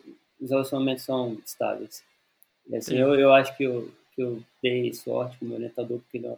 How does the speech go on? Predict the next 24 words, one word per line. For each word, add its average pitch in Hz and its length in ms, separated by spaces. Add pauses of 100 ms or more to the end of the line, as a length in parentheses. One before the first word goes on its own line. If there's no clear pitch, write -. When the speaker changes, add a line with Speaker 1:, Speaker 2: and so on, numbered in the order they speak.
Speaker 1:
pessoa, - 480 (280)
além 135 140
de 131 60
ser 147 60
muito 139 180
competente, 131 640
ele 131 140
é 127 80
um, 117 240 (600)
um - 40
cara 120 200
que - 100
se - 60
preocupa, 131 600 (180)
assim, - 280 (100)
com, 113 100 (280)
comigo, 127 460
com 120 80
os 113 160
Speaker 2:
Uhum. 123 80
Speaker 1:
alunos 117 300
dele 113 240
em 113 40
geral. 113 420